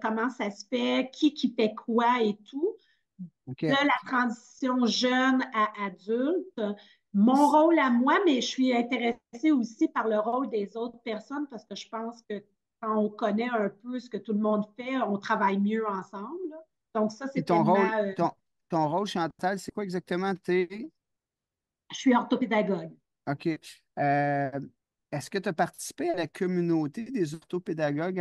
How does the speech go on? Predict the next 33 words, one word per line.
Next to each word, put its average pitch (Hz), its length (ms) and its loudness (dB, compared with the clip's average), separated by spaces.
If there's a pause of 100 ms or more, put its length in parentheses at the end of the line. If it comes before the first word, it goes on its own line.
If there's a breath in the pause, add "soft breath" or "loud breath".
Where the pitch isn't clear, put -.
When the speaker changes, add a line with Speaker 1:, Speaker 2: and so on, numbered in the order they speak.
(160)
Speaker 2:
en 139 220 -2
F - 140 -16 (100)
P, 226 240 -2 (380 loud breath)
euh, 135 380 -4
qui - 240 -8
va 143 220 2
avoir, 160 440 0
Richard, 170 440 -4 (100)
aide-moi, 151 580 -4 (100)
euh, 139 640 -6
la, 139 540 -4
la 139 340 -2
F - 300 -14
P, 180 260 0
euh, 143 300 -2
février 156 480 -6
avec, 160 300 -6
euh, 147 260 -2 (440)
avec 139 360 -8
Karine, 170 500 -2
là. 180 120 -2 (300 soft breath)
Est-ce 147 340 -8
que 190 100 -8
ça - 160 -10
dit 151 140 -14
quelque 180 220 -4
chose, 240 220 -4
la 226 120 -2
communauté 185 680 -2
de, 175 340 0
des 156 240 -2
orthopédagogues 165 760 -4
en 160 140 -2